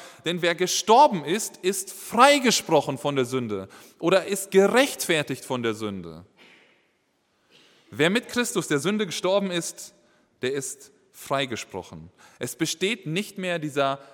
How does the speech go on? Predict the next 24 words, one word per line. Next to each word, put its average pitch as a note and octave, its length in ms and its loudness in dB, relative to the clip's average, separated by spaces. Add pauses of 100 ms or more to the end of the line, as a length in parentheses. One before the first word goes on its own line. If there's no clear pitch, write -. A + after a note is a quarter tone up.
(100)
Herrschaftsanspruch C#3+ 1400 -6 (240)
von A#2 240 -8
Sünde B2 360 -4
auf A2+ 180 -10
unser A2+ 240 -4
Leben. F#2+ 500 -8 (400)
Welch D3 340 -4
eine C3+ 200 -6
befreiende C#3+ 560 -6
Botschaft, B2+ 640 -6 (260)
die G#2+ 60 -6
Paulus A#2+ 600 -4 (300)
uns A2 240 -10
hier A#2 140 -6
mitgibt. - 680 -12 (680)
Wie A#2+ 100 -4
sieht G#3 180 -6
es G3+ 80 -4
mit G#3 140 -4
unserem D#3+ 320 0
Wissen B2+ 360 -2 (280)
über B2 240 -2
Sünde B2 400 -2
aus? F#2+ 480 -8